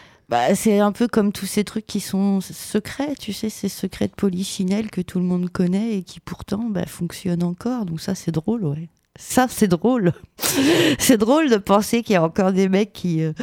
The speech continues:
qui payent, euh, en pensant que,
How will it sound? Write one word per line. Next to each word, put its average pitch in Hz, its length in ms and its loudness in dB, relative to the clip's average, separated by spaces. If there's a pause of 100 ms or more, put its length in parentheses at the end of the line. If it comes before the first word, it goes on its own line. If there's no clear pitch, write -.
(680)
qui - 160 -4
payent, 214 540 2
euh, 156 420 0 (1800)
en 175 120 2
pensant 180 420 0
que, 160 680 0